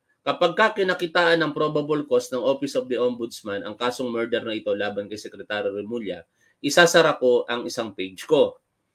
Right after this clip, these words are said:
Pangalawa, kapag ka napusasan si Secretary Remulla, isasara ko ang ikalawang page ko. Pangatlo, kapag ka nakulong si Secretary Remulla, isasara ko ang page ko.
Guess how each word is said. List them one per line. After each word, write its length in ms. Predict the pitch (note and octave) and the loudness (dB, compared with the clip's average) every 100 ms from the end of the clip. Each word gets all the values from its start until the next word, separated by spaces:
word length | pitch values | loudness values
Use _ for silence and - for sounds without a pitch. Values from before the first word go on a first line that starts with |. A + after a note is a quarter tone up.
| _ - | _ 0
Pangalawa, 720 | D#3+ F#3 G#3 F#3+ A2 F2+ - _ _ _ - | 4 6 6 6 4 0 -12 _ _ _ -4
kapag 320 | D#3 F#3 E3 | 0 2 2
ka 160 | A3+ G#3+ | 2 4
napusasan 720 | F#3+ F3+ E3 F3 E3 E3 D3+ | 4 2 0 4 2 2 -2
si 80 | - | -4
Secretary 640 | C#3+ C3+ C3 D3 C#3+ C#3 | -8 -4 -4 0 0 2
Remulla, 640 | C3+ C3 D#3 B2+ F#2+ F#2 _ _ - | 2 2 0 0 -4 -6 _ _ -6
isasara 560 | C3+ F3 E3 E3 D3 - | 2 4 6 4 2 0
ko 240 | A#2+ - | 0 0
ang 240 | C3 C3+ - | -2 -4 -8
ikalawang 480 | - B2 A#2 A#2 A2 | -4 -2 2 0 -2
page 320 | G2+ G2 G2 | -8 -8 -8
ko. 400 | - D#3+ - - _ _ _ | 6 6 6 -2 _ _ _
Pangatlo, 640 | F3+ F#3+ G3 G#3+ E3+ G2 - _ _ | 0 4 4 4 2 2 -4 _ _
kapag 320 | E3 E3 F#3+ | -4 2 2
ka 240 | F3 A3+ G3+ | 4 4 4
nakulong 400 | F#3 E3+ E3+ D#3+ | 2 2 4 2
si 80 | D#3 | 0
Secretary 640 | - D#3+ C#3 D#3 D3+ C#3+ | -6 -6 -6 -2 -2 0
Remulla, 640 | C3+ C3+ D3 A#2+ F#2 F2 _ _ _ C3 | -2 -2 -2 -4 -6 -10 _ _ _ -2
isasara 480 | D#3 C3+ C3+ B2 | 0 0 0 -4
ko 320 | A2+ G#2 F#2+ F#2+ _ _ _ _ | -4 -8 -8 -10 _ _ _ _
ang 320 | A2+ A2+ A2+ _ | -6 -4 -6 _
page 400 | G2 F2+ - - | -10 -10 -12 0
ko. 240 | A#2 - | 0 0